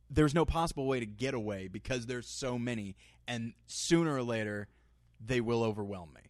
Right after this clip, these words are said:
Um, and so I think that, I think, yeah, I think actually you, you brought up something, the idea of even if it's not a specific terror of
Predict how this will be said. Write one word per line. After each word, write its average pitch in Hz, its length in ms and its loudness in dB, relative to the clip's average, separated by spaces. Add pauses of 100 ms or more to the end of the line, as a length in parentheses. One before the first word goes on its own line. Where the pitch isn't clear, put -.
(680)
Um, 98 420 -6 (340)
and 113 160 -8
so 139 80 -2
I 127 120 2
think 156 260 -4
that, 131 340 -2
I 120 120 -6
think, 131 260 -6 (480)
yeah, 180 260 2
I 160 80 0
think 180 260 -4
actually 147 280 -2
you, 127 180 -2
you 123 140 -4
brought 135 200 -2
up 147 120 -6
something, 110 340 -6 (460)
the 131 140 0
idea 131 380 0
of 113 280 -4 (240)
even 170 180 0
if 147 140 -4
it's - 120 -10
not 139 180 -2
a 123 40 -2
specific - 800 -2
terror 110 420 -2
of 113 320 -4